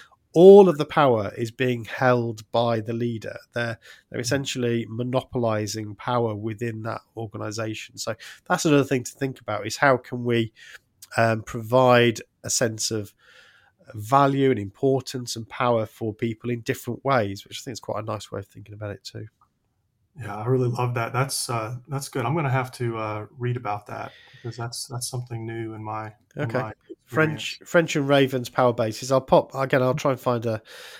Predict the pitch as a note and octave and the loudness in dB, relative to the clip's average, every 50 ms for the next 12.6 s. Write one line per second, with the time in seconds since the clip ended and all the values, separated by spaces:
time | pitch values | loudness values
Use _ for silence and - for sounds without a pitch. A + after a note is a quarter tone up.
0 | - - - - B2 B2 C3 B2 A#2 A2 - - - - - - - B2 A#2+ B2 | -20 -20 -6 -2 0 4 4 4 2 2 -4 -10 -16 -18 -8 0 2 2 2 2
1 | A#2+ A2+ - B2 - - - G3+ F3 D3 C3 C3+ D3+ E3 E3+ E3+ D3 A2 A2 A2 | 0 -2 -6 -8 -2 6 6 6 8 8 6 6 8 8 8 6 4 2 0 -2
2 | A2 A#2 A#2 - - C#3 A#2+ - - B2+ C3 A#2+ A2 G#2 G#2 - - - - - | -2 -2 -4 -4 -6 -6 -6 -6 -8 -8 -6 -6 -8 -10 -12 -16 -20 -20 -20 -20
3 | - - - B2 - _ _ _ _ _ _ - B2 C#3+ D3+ D3 C#3 C3 A#2+ A#2+ | -20 -18 -18 -18 -18 _ _ _ _ _ _ -8 -4 -2 0 0 0 -2 0 2
4 | B2+ B2 A#2+ A#2 - _ - C#3+ C#3 B2+ A#2 - - C3 C3 B2+ - - A#2+ A#2 | 2 2 2 0 -4 _ -4 -2 0 0 0 2 2 0 0 0 -2 -4 -2 -2
5 | A2 A#2 A#2 - - - _ _ - A#2+ A2+ - _ A#2 G#2+ A#2 A#2+ A#2 B2 A#2+ | 0 0 -2 -4 -4 -8 _ _ -8 -8 -8 -6 _ -8 -4 -4 0 4 4 4
6 | A#2+ A#2+ A#2 A2+ A2+ - - - - - - - - - - _ _ A2+ A#2 A2+ | 4 4 2 -2 -4 -10 -14 -18 -20 -20 -20 -20 -20 -20 -20 _ _ 2 4 4
7 | A2+ A2+ A2+ A#2 A2+ - B2 A#2 G#2+ - - - - - - - - - - C#3 | 4 4 2 -2 -2 0 0 0 0 0 -2 -4 -4 -4 -6 -8 -10 -6 -6 -4
8 | B2+ B2 A#2+ A#2 A2 - - - - A#2+ A2+ A2+ - - - B2 A#2 A2+ A2 A2 | -2 -2 -2 -4 -4 -6 -6 -4 -4 -4 -6 -8 -6 -4 -2 0 0 0 -2 -4
9 | A2 - - - - - _ _ _ - - A2+ A#2 A2+ A2+ A2+ A#2 A#2 A2+ - | -6 -12 -18 -20 -20 -20 _ _ _ -6 -2 0 0 2 2 2 0 -2 -4 -4
10 | - C#3 C#3+ C#3+ - F#3+ F#3 F3 F3 D#3 D3 D3 D3+ D3+ D#3+ D3+ D3+ C#3 C3+ C3 | -2 0 0 4 6 8 8 8 8 6 6 4 6 6 6 6 8 6 6 6
11 | C3+ - - D#3+ D3 B2+ C3 C#3 C#3 C3 C3 A#2 A2+ - - - A#2 - C3 B2 | 4 2 4 4 4 4 4 0 0 0 0 -2 -2 -4 -6 -6 -6 -4 -4 -2
12 | A#2+ C3 B2+ B2 B2 A#2+ A#2 A#2+ A#2 A#2 A#2 - | -2 -2 -2 -2 -4 -4 -4 -4 -4 -6 -10 -14